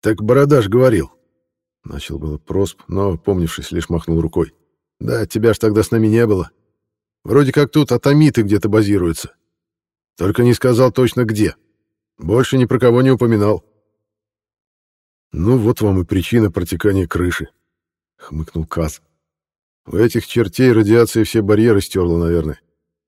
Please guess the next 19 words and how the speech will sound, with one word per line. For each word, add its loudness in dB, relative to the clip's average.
Даже 2
если 2
они 4
изначально 2
и 2
были. 0
Только -2
вот 2
что -4
получается. 0
Мы -2
этим 0
отморозкам 0
на 2
пятки -2
наступаем. -4
Ты 2
знал, 2
командир?" -2